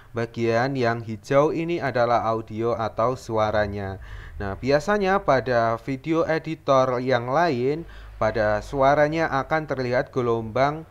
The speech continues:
suaranya sebagai indikasi kalau ada suaranya ya. Di Blender kita juga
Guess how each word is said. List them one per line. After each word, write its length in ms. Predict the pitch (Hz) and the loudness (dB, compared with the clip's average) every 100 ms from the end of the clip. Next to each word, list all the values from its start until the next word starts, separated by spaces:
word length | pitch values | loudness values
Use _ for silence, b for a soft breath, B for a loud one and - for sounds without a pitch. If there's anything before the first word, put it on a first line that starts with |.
| B B - | B B -18
suaranya 560 | - 147 143 139 147 156 | -2 2 2 2 -2 -4
sebagai 420 | 131 120 123 143 | -4 -4 -2 -2
indikasi 480 | 135 120 123 120 147 | -4 -2 -2 -2 -2
kalau 380 | 120 123 143 143 B B B B - | 0 2 0 -4 B B B B -6
ada 320 | 131 120 123 | -4 -2 -2
suaranya 640 | 117 131 123 127 143 156 117 | 0 2 4 4 0 -2 -2
ya. 480 | 110 110 139 160 - b b 113 | 2 2 2 0 -8 b b -6
Di 240 | 113 110 | -2 -2
Blender 640 | 110 165 170 135 143 151 | 0 0 0 0 2 0
kita 320 | - 131 139 127 | -2 -2 -2 -2
juga 260 | 120 123 | -2 -2